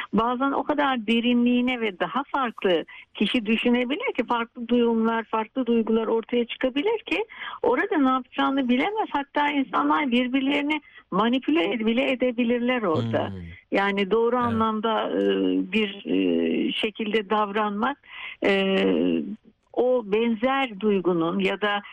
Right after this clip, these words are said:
Speaker 1: bazı benzerliklere odaklanmayı sağlar. E, doğru ya da farklı perspektiflerde, perspektiflerden bakabilmeyi sağlar ya da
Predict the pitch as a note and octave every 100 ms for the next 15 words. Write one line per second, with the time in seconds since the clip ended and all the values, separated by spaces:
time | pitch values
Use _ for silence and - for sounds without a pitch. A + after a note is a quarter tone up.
0 | - - F3 A3 B3 A3+ A3 A3 G#3 G#3+
1 | G#3+ G#3 G#3 A#3+ B3 C#4+ A#3+ A#3 A3+ A#3
2 | A3 G#3+ G#3+ G#3+ G#3 F3+ D3 - - -
3 | _ - - - - F3+ F3+ - G#3+ A3
4 | G3 A3 A3 A#3 A3 G#3 G3+ G#3 A3 G3+
5 | G3 A#3 A3+ G#3 - G#3+ - G3+ - G3
6 | F#3+ G3+ G3 F#3 F#3+ F3+ F#3+ F#3 - F3+
7 | F3+ F3 G3 G3 F#3 F#3 G3+ F#3 F#3+ F#3
8 | F#3+ G3 - D#3+ F3 D3+ D3+ F#3+ F3+ G3+